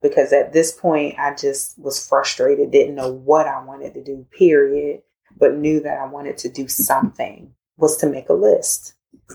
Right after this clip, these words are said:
based on all of the jobs and internships that I had done up to that point in my life, and even stuff that I hadn't done yet. What type of job did I see myself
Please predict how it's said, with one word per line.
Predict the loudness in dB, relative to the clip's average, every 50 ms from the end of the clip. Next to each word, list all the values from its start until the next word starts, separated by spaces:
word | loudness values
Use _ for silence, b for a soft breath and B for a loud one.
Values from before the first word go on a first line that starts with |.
| _ 0
based | 2 2 2 -2 0 0
on | 0 2 2 0 2
all | 2 4 4 4 2 0
of | 0 0
the | 0 0
jobs | 2 2 0 0 -2 -6 -8 -6 -6 -6
and | -6 -6 -8
internships | -10 -12 -12 -10 -6 -4 -4 -4 -4 -8 -6 -4 -6 -4 -4 -6 0
that | 0 2 2
I | 2 0
had | 0 -2 -6 -6 -6 -6
done | -6 -6 -6 -8 -10 -12
up | -14 -12
to | -10 -8 -2 -2
that | 0 0 0 -2 -4 -8
point | -8 -8 -8 -8
in | -10 -12
my | -14 -16 -10
life, | -8 -8 -8 -8 -10 -14 -20 _ _ _ _ _ _ _ _ _ _ 0
and | 0 2 4
even | 4 4 4 4 0 -2
stuff | 0 -2 -2 -2 0 0
that | 0 2
I | 2
hadn't | 2 2 4 4 4 2 0 0 0 0
done | 0 0 0 -4 -10 -14
yet. | -14 -12 -12 -12 -12 -14 _ _ _ _ -10
What | 0 2 2 2 2 0 -4
type | -4 -2 -2 0 0 0 -2 -4 _ _ _ _ _ _ -8
of | -8 -8 -8 -12
job | -4 -4 -2 -2 -2 -2 -4 -4 -4 -8 -12 -16 _ _ _ _ _ _
did | -10 -6 0 0 0 0
I | 0 -6
see | -10 -10 -10 -8 -6 -6 -6 -6
myself | -8 -10 -14 -12 -12 -10 -8 -10 -10 -10 -14 _